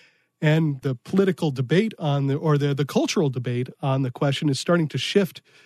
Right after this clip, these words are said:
to another term, but all your trend data is based on this one question and this one wording. So if you switch it, is it because of the wording change or because,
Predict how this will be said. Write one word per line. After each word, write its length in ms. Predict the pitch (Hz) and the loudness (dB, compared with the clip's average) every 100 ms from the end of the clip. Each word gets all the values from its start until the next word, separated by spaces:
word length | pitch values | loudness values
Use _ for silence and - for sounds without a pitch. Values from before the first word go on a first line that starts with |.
| _ | _
to 100 | - | 2
another 300 | 185 165 139 | 2 2 -2
term, 580 | - - 277 220 156 165 - _ _ _ _ _ | -6 -2 0 2 2 0 -6 _ _ _ _ _
but 120 | 175 170 | 0 2
all 220 | 208 240 | 2 4
your 140 | 254 190 | 4 0
trend 460 | - - 208 202 | 0 0 2 2
data 360 | 156 139 135 156 | 0 0 0 -2
is 200 | 165 135 | -2 -4
based 360 | - 147 151 - | 2 2 4 0
on 120 | 160 | 0
this 180 | 165 - | 0 0
one 220 | 160 160 | 0 0
question 480 | - 208 220 - 170 | 0 0 0 0 0
and 100 | 156 | 0
this 160 | 147 | 0
one 180 | 165 160 | 0 0
wording. 380 | 156 208 156 120 | 0 0 -2 -6
So 200 | - 147 | -2 0
if 120 | 135 | 0
you 80 | 151 | -2
switch 480 | - - 190 - - | -2 -2 0 0 -2
it, 180 | 127 - _ _ _ _ - | -6 -8 _ _ _ _ 2
is 180 | 156 131 | 4 4
it 80 | |
because 380 | 135 135 - 135 | 2 0 2 0
of 80 | 131 | 0
the 80 | 127 | 0
wording 360 | 123 170 214 | 2 2 0
change 360 | 208 214 233 202 | -2 -2 0 0
or 60 | 165 | -2
because, 600 | 139 - 139 127 - | -2 0 0 -2 -6